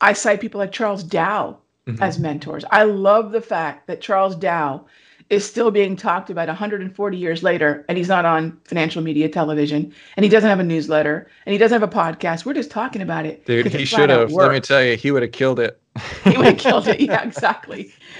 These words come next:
Speaker 1: And, and, and even Dow theory itself was posthumous. So I love the fact, I love going back in time and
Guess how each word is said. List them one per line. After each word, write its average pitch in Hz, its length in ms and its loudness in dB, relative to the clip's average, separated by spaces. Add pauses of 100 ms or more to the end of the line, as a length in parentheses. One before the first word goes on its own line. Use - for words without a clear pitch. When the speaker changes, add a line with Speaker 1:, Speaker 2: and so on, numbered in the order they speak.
(160)
Speaker 1:
And, 220 280 2
and, 214 260 0
and 233 140 -2
even 233 240 -2
Dow 208 260 0
theory 202 320 -4
itself 277 420 -8
was 196 120 -14
posthumous. 185 580 -8
So 185 220 0 (480)
I 254 80 6
love 247 240 0
the 214 80 -6
fact, - 320 -6
I 240 80 0
love 240 260 -2
going 175 220 -8
back 190 440 -6
in 180 120 -12
time - 340 -14
and 170 100 -16